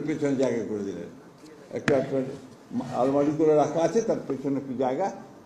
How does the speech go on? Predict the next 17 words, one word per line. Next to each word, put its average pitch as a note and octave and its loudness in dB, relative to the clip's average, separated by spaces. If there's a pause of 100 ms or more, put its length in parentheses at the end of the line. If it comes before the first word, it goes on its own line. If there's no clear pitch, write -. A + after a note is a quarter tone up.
একটা F3+ 0
মানুষ F3+ 2
বড় D#3 10
জোর E3 8
লম্বা D3 8
হয়ে C3+ 8
শুতে - 0
পারে। - -4 (800)
তো D#3+ -2
সেইখানে E3+ 8
আপনার C3 4
আমরা, A#2 2
আহ, G#2 -2 (840)
রাত্রে G#2 -4 (400)
থাকার A2+ -4
ব্যবস্থা G#2+ -2
হলো, F#3+ 4